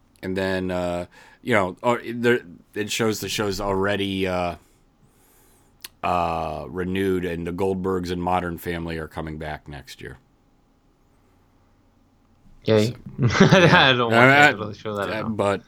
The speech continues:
Speaker 1: I'm just saying. So there are some
Speaker 2: Yeah.
Speaker 1: shows that have already been, uh, renewed, and,
Speaker 2: Mm.
Speaker 1: uh,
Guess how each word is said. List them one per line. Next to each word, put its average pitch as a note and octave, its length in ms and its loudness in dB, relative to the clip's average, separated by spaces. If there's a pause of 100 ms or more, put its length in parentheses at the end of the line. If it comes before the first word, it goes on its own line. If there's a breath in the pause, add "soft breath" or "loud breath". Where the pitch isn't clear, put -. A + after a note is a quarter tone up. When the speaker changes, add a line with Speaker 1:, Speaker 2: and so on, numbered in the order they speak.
(100)
Speaker 1:
I'm C3 160 4
just C3+ 160 4
saying. B2 280 6 (260 loud breath)
So C#3+ 160 4
there D3 160 10
are D3+ 120 12
some D3+ 220 4
Speaker 2:
Yeah. B2+ 80 6
Speaker 1:
shows C#3+ 240 6
that C3+ 140 4
have B2 100 4
already B2+ 380 6
been, A#2 400 2 (400 loud breath)
uh, G#2+ 280 2
renewed, A#2+ 640 2
and, A2 760 0
Speaker 2:
Mm. A2 60 0
Speaker 1:
uh, G#2+ 300 2